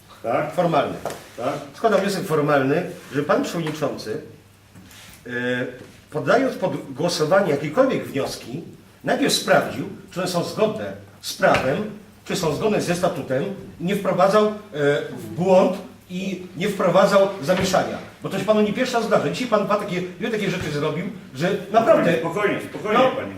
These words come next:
Speaker 2: jest
Speaker 1: Panie.
Speaker 2: bardzo
Speaker 1: Tak,
Speaker 2: spokojnie.
Speaker 1: tak, tak.
Speaker 2: Bo wie pan, y, y, to jest zbyt rzecz odpowiedzialna, żeby, żeby przychodził na tym do porządku dziennego, naprawdę. Bo to, co pan przed chwilą zrobił,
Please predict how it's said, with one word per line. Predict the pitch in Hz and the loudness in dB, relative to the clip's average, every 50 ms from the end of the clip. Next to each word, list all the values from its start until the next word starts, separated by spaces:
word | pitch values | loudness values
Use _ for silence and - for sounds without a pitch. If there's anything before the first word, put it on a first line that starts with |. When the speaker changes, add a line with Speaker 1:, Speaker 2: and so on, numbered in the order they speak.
| - - - - | -14 -16 -12 -6
Speaker 2:
jest | 226 262 - - | -4 -2 0 2
Speaker 1:
Panie. | 508 - - | 0 2 2
Speaker 2:
bardzo | 370 359 359 254 | 2 2 2 2
Speaker 1:
Tak, | 190 202 | 2 2
Speaker 2:
spokojnie. | 175 - 151 131 117 | 0 2 0 -2 -2
Speaker 1:
tak, | 127 - - - | -2 -4 -6 -6
tak. | - - - - - - - - - - - - - - - - - - - - - - - - - | -8 -8 -8 -10 -16 -20 -20 -20 -20 -20 -20 -20 -20 -20 -20 -20 -20 -18 -16 -16 -16 -18 -18 -16 -8
Speaker 2:
Bo | 143 185 240 240 | -2 0 2 4
wie | 269 262 | 4 4
pan, | - - 131 147 | 4 2 0 0
y, | |
y, | 175 190 190 180 180 185 185 - - - - 165 175 - - - - | 0 0 0 0 0 0 -2 -4 -6 -10 -14 -12 -12 -12 -12 -10 -2
to | - 214 | 4 4
jest | 220 240 220 | 4 4 4
zbyt | 175 170 165 226 226 220 - - 180 165 147 | 0 0 0 0 0 -2 -4 -4 -4 -2 0
rzecz | 202 196 196 | 0 0 0
odpowiedzialna, | 214 - - 175 185 190 - - 160 - 120 - 123 131 - - - - - - - - - - | 0 -2 0 0 0 0 2 4 4 4 2 2 0 -2 -2 -2 -4 -8 -14 -18 -20 -16 -12 -6
żeby, | 143 170 190 160 170 175 180 180 - - - - - - - - - - - - - - - - - - - - 147 | -4 -2 0 2 2 2 0 0 -4 -8 -10 -14 -16 -20 -20 -20 -20 -20 -20 -20 -20 -20 -20 -20 -20 -12 -8 -6 -2
żeby | 180 202 180 | -2 -2 -2
przychodził | - - 214 175 151 165 170 | 0 2 2 4 4 2 0
na | 175 175 | 0 0
tym | 175 185 190 | 0 0 -2
do | 175 202 | -2 -2
porządku | - 165 175 175 175 185 | -2 0 -2 -2 -2 -4
dziennego, | 202 185 269 285 302 294 - - - 262 | -2 -2 -2 0 0 0 -2 -2 -4 -4
naprawdę. | - - 285 285 - - - - - - - - - - - - - - - - - - - - - - - - - _ - - - - | -2 2 2 2 2 2 -4 -8 -10 -12 -12 -16 -20 -20 -20 -20 -20 -20 -20 -20 -20 -20 -20 -20 -20 -20 -20 -20 -20 _ -20 -20 -14 -8
Bo | 180 | -4
to, | 175 269 285 | -2 -2 -2
co | - | 0
pan | 262 262 | 0 0
przed | 220 214 226 | 0 0 -2
chwilą | 214 233 214 190 | 2 2 4 4
zrobił, | 170 180 165 - - - - | 4 2 0 -2 -4 -6 -8